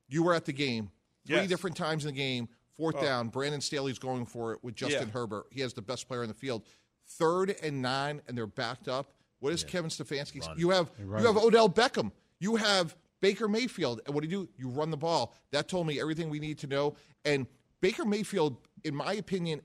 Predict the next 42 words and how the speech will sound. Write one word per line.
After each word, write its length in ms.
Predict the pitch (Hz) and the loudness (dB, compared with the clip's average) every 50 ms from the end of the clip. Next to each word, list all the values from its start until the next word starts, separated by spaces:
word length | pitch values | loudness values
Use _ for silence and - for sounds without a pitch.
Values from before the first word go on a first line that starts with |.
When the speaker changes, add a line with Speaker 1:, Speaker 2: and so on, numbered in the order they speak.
| - | -2
Speaker 1:
at 200 | 135 135 127 - - | -2 -2 -2 0 0
best, 320 | 170 160 139 - - - | 0 0 0 -2 -6 -8
is 160 | - 147 127 - | -8 -8 -8 -8
the 180 | 139 127 - _ - | -10 -12 -12 _ -8
eighth 340 | 156 175 208 208 - - - _ _ _ _ _ _ _ - | -6 -6 -6 -8 -12 -16 -20 _ _ _ _ _ _ _ -2
best 380 | - 151 147 143 - - - _ _ _ _ - _ _ _ _ | 0 2 2 2 -2 -4 -6 _ _ _ _ -20 _ _ _ _
quarterback 520 | - 165 156 143 135 127 123 120 117 - | -2 0 0 2 2 2 0 0 -2 -4
in 60 | 110 | -8
the 140 | 127 127 113 | -6 -4 -2
A 120 | 127 139 | -2 -2
F 60 | 139 127 | -2 -4
C. 260 | - 151 139 120 - _ _ _ _ | -4 -4 -4 -6 -6 _ _ _ _
How 260 | - - 147 165 175 | -10 -6 -4 -2 -2
in 60 | 185 | -2
the 60 | 180 | 0
world 220 | 165 156 156 147 135 | 0 0 0 0 -2
can 100 | - 127 | -4 -10
you 60 | 117 | -10
pay 200 | 107 - 123 104 | -8 -6 -6 -4
him? 80 | 98 95 | -4 -2
Speaker 3:
I 20 | 180 | 0
wanna 180 | 247 302 269 190 | 2 4 4 6
ask 260 | 170 165 147 - - | 4 4 2 0 -4
about 320 | - 123 117 101 95 87 | -4 0 2 2 2 2
this. 220 | - 104 90 - - | 0 -4 -4 -6 -4
John 320 | - - 165 196 226 220 | 2 2 2 4 4 2
Elway, 440 | 170 131 143 143 113 92 80 73 73 | 2 2 2 2 2 0 -2 -2 -4
speaking, 280 | - - 131 110 120 110 | -4 -4 -4 -4 -4 -4
we 80 | 104 | -6
spoke 320 | - - - 117 143 117 123 | -6 -6 -4 -2 -2 0 0
about 120 | 123 120 | -2 -2
John 200 | - 120 104 101 | -2 -4 -4 -2
Elway 260 | 101 98 95 95 95 | -2 -2 0 2 2
earlier. 260 | 101 120 107 85 175 - - - - | 4 4 2 2 0 -4 -6 -10 -10
Speaker 1:
<laughs> 140 | - - | -10 -8
Speaker 3:
He 200 | - - 180 226 | -4 2 2 2
said 280 | 233 - - 208 185 151 | 4 4 4 4 4 2
something 420 | - - 160 147 - - 143 135 | 2 2 2 2 2 0 -2 0
that 120 | 123 110 - | 0 0 0
stuck 440 | - - - - - 139 135 - - | 0 0 0 2 2 2 2 2 -2
with 160 | 113 101 82 | -6 -4 -2
me 340 | 101 98 92 92 92 98 | 0 0 2 2 0 -2